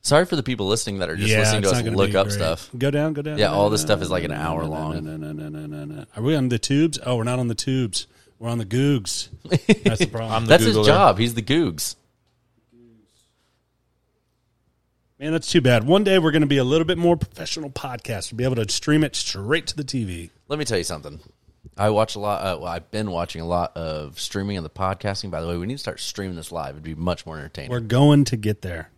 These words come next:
Speaker 1: Oh, we will. Well, I believe you.
Speaker 2: Well, not so much streaming it live, but if we did get some video going, I think it'd be cool.
Speaker 1: Well, you could stream live and then later post the video. Uh, man, I'd have to start getting done up for this stuff.
Speaker 2: Yeah. Oh, dude, we still gotta do our weigh-ins.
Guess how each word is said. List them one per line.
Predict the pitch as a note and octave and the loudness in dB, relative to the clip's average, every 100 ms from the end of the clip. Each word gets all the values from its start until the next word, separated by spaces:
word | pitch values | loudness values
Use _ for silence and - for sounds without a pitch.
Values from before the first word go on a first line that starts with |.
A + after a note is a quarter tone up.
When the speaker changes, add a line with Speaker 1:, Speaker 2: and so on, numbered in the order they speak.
| - | -18
Speaker 1:
Oh, | - | -16
we | F#2 | -16
will. | F2 F2+ G#2 - _ F#2+ F2 F2+ | -16 -16 -18 -20 _ -20 -20 -12
Well, | F#2 C2+ | -10 -8
I | E2+ | -8
believe | E2+ E2+ F2 | -6 -8 -4
you. | |
Speaker 2:
Well, | F3+ | 2
not | A3+ A#3 | 2 4
so | A#3 | 4
much | F#3 | 2
streaming | - - D3 B2 | 2 4 4 4
it | |
live, | G#2 B2+ A#2+ | 2 0 2
but | A2+ | 0
if | - | 0
we | A#2 | 0
did | D3+ | -2
get | D3 C3 | -2 -4
some | - G#2 | -4 -4
video | F#2+ A2 G#2+ F2+ F2+ - _ _ | -4 -2 -4 -6 -10 -16 _ _
going, | A2 G2 F#2+ | -4 -4 -4
I | |
think | G2+ G#2 | -4 -6
it'd | F#2+ | -6
be | G2 | -10
cool. | G#2+ G#2+ - _ _ | -8 -10 -12 _ _
Speaker 1:
Well, | B2+ | -2
you | C#3 | -2
could | B2 G#2+ | -2 -8
stream | - D3 C#3 | -4 -2 0
live | G#2 G#2+ G#2 | 2 2 2
and | - F#2+ | -2 -4
then | F#2 F2+ | -4 -4
later | F#2 F2+ | -4 -6
post | - F2 F2 - | -6 -6 -6 -8
the | |
video. | E2+ F2+ G2+ A2 A#2 - _ _ _ _ _ _ _ _ _ _ - | -8 -6 -6 -6 -8 -14 _ _ _ _ _ _ _ _ _ _ -6
Uh, | F#2+ F2 E2+ | -4 -4 -6
man, | F2+ G#2+ | -6 -4
I'd | F#2+ G2 | -2 -4
have | A2+ | -4
to | - | -4
start | F#2+ F2+ | -4 -6
getting | C#2+ E2 | -10 -8
done | E2+ F2+ | -6 -4
up | G#2+ - | -4 -8
for | |
this | D#2 - | -10 -10
stuff. | - E2+ E2 - - _ _ | -4 -4 -4 -8 -20 _ _
Speaker 2:
Yeah. | A2 D3+ G2 - - - _ - | -8 -6 -6 -8 -18 -20 _ 6
Oh, | A#3+ G#3 | 8 8
dude, | C#3+ G#3+ | 6 6
we | D3+ | 6
still | - | 6
gotta | G3+ D3+ | 4 4
do | C#3 | 4
our | B2+ | 4
weigh-ins. | G#2 E3+ G#2+ F#2 - | 6 6 4 -2 -10